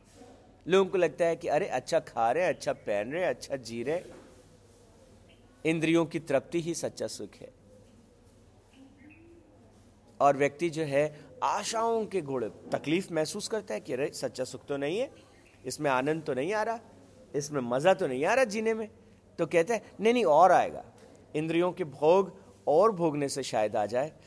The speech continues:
थोड़ा और धन हो जाए तो शायद आ जाए, थोड़ी और स-, संपत्ति आ जाए, थोड़े और सुख साधन आ जाए तो हो सकता है कि आ जाए।"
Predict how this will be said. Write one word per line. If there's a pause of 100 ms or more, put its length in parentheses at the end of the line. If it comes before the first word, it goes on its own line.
(220)
थोड़ा
और
धन
हो
जाए
तो
शायद
आ
जाए, (380)
थोड़ी
और
स-, (180)
संपत्ति
आ
जाए,
थोड़े
और
सुख
साधन
आ
जाए (320)
तो
हो
सकता
है
कि
आ
जाए।"